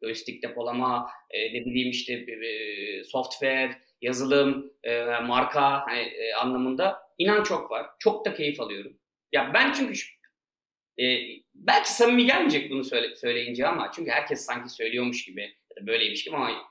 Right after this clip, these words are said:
realite öyle olmuyor. Kült-, yani şu kültürü yerleştirmemiz lazım bu memlekette. Abi yukarıya itelim insanları. Bir menfaat beklemeden yukarıya itelim. İşiyle alakalı. Katma değer sağlamaya çalışalım.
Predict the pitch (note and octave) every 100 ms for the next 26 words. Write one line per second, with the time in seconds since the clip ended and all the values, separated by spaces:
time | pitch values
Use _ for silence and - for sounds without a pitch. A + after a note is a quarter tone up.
0 | _ _ - A#2 B2+ B2+ B2 C3 B2 B2
1 | B2+ A2 G2 B2 - _ _ _ _ _
2 | _ _ _ _ _ _ _ _ - E3
3 | E3 - - B2 B2 - _ - - -
4 | C4 - G#3+ F#3 D#3+ D3 C#3+ D3 C3+ B2
5 | F#2+ F#2+ G#2 G2+ F2+ - _ _ _ _
6 | _ _ _ _ _ _ - B2+ A#2+ B2
7 | G3 G3 E3 - - - - - - -
8 | - _ _ _ _ - F#3+ F#3 D#3+ F3
9 | F3 D3+ - C#3 - F3+ D3+ D3+ C#3+ -
10 | C3+ B2+ - - - C3+ - C#3+ A#2+ G#2
11 | G2+ - - - D#3 - D#3 D3 D3+ D3
12 | B2+ A#2 G#2+ G#2 G2 G2+ G2 F#2 F#2